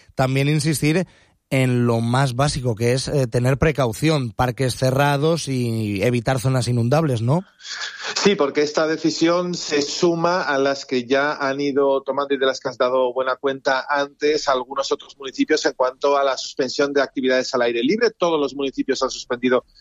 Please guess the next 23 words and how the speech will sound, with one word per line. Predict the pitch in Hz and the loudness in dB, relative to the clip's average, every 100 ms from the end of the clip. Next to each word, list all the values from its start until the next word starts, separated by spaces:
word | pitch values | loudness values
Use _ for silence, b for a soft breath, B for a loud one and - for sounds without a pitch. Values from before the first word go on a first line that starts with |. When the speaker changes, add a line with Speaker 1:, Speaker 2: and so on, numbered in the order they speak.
| b | b
Speaker 2:
esas | 147 143 135 | -2 0 0
actividades | 135 - 131 123 123 120 | 0 0 -2 0 0 0
al | 120 | 0
aire | 123 123 | 2 2
libre. | 131 165 180 190 B B _ | 2 2 2 -2 B B _
También | 113 110 135 147 | -4 0 2 2
la | |
Alfaz | 127 120 143 139 | 0 0 -2 -2
y | 139 | 0
la | 127 | 0
Nucía | 120 117 139 131 127 | 0 -2 0 0 0
han | 139 143 | -2 -4
cerrado | - 120 131 127 123 | -4 -2 -2 0 -2
sus | 117 - 117 113 110 110 - - | -2 -2 0 2 2 0 -4 0
parques | 139 143 139 123 - | 0 2 0 0 0
y | 127 120 117 | 0 2 0
jardines, | 110 127 113 135 175 214 214 B B | 0 0 2 2 2 2 -2 B B
una | - 123 | -4 0
decisión | 120 120 - 135 139 | 0 -2 0 0 0
que | 131 123 117 | 0 2 2
evidentemente | 113 113 123 123 123 127 117 | 0 0 0 0 0 0 -2
suponemos | 135 127 120 123 135 - | -2 0 0 0 -2 0
que, | 135 139 | 0 0